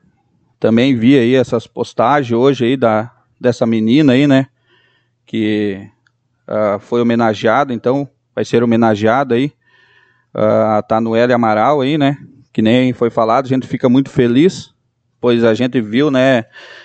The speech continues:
o esforço dessas meninas aí, né, ao decorrer dos anos aí, desde pequeno, de elas se esforçando, né, e agora então vai ser reconhecido aí pelo Estado aí. Parabéns aí à,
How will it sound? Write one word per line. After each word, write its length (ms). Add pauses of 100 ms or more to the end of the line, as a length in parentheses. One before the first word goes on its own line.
(200)
o 80
esforço 500
dessas 280
meninas 480
aí, 180
né, 260 (520)
ao 180
decorrer 380
dos 200
anos 340
aí, 160
desde 500
pequeno, 600 (680)
de 240
elas 340
se 240
esforçando, 720
né, 220 (200)
e 60
agora 320
então 180
vai 100
ser 140
reconhecido 680
aí 460 (120)
pelo 160
Estado 500
aí. 100 (200)
Parabéns 640
aí 220
à, 260